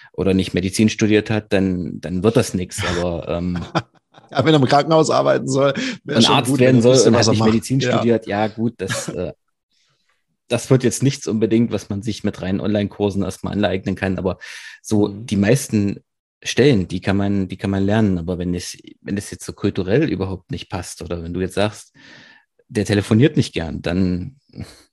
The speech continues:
Speaker 1: ja, kann er noch so tolle Skills haben, aber dann wird er eben wahrscheinlich kein, kein Verkäufer. Oder nur auf sehr steinigem Weg.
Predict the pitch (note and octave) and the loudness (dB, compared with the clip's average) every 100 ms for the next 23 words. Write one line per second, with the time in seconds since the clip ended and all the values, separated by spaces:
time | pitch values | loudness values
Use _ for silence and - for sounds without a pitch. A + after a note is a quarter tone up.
0 | - F#2+ G2+ F#2 _ _ - - - _ | -8 -2 -2 -4 _ _ -20 -20 -20 _
1 | - G#2 A2 B2+ A2 A#2 A2 - C#3 D3 | 0 4 4 2 -2 0 0 2 0 0
2 | G#2+ F#2+ F#2 F2+ F2 F2+ G#2 A2+ F#2 G2+ | 0 0 -2 -4 -4 -4 -2 0 0 0
3 | F#2+ - G2+ G2 - G2 G2 G2+ G#2 - | -2 -4 -6 -8 -4 -2 0 0 -2 -4
4 | F#2 - A2+ A2+ F#2 - _ _ _ _ | -4 0 2 2 0 -8 _ _ _ _
5 | _ - B2 A2+ A2 - C2+ A2+ A#2 A#2+ | _ 4 6 6 4 -4 -2 2 4 4
6 | F#2+ - - G#2 G2+ - - A2 A2 G#2+ | 2 -2 -8 -10 -10 -16 -6 -2 0 -2
7 | - G#2 G#2 G#2 G2+ G2+ - | 0 2 2 0 -2 -2 -6